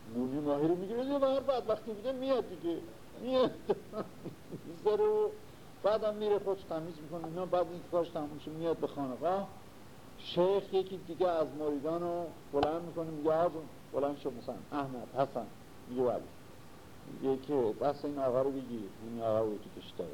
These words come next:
بعد برو از در میدون ماهی فروشه. از دونه دونه کسبه و دونه دونه کسانی که در این راهگذار هستن بپرس که: آقا، شما این شخص رو در این راهگذار هیچ دیدین؟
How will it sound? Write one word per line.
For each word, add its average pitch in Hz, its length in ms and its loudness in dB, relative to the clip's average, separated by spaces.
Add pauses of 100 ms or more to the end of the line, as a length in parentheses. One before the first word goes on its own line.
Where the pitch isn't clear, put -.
(400)
بعد 135 200 4
برو 147 220 4
از 135 260 6
در 120 100 4
میدون 113 640 -2 (2000)
ماهی 107 220 4
فروشه. - 440 -8 (1200)
از 147 80 4 (100)
دونه 175 240 0
دونه 170 300 0
کسبه 127 440 0 (720)
و 139 120 4
دونه 156 300 0
دونه 151 300 0
کسانی 143 420 -4
که 123 60 -6
در 139 60 2
این 127 160 0
راهگذار 113 520 2
هستن 110 220 -8 (220)
بپرس 160 360 4 (100)
که: 143 340 -4
آقا، 139 280 4
شما 143 440 -6 (100)
این 151 120 -6 (160)
شخص 143 320 0 (140)
رو 123 180 -2
در 113 80 -4
این 120 400 -8
راهگذار 120 540 2
هیچ 113 220 -10 (140)
دیدین؟ 110 340 -8